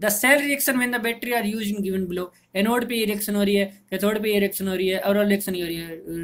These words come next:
अ, हमें नहीं पता, ठीक, क्या हो रहा है क्या नहीं हो रहा है हमें नहीं पता, but हम इस equations को लिख पाएंगे बिल्कुल आसानी से।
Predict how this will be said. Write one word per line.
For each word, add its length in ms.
अ, 80
हमें 140
नहीं 140
पता, 160
ठीक, 200
क्या 140
हो 180
रहा 120
है 60
क्या 200
नहीं 120
हो 60
रहा 60
है 20
हमें 100
नहीं 120
पता, 140
but 220
हम 200
इस 180
equations 460
को 120
लिख 360
पाएंगे 360
बिल्कुल 340
आसानी 360
से। 180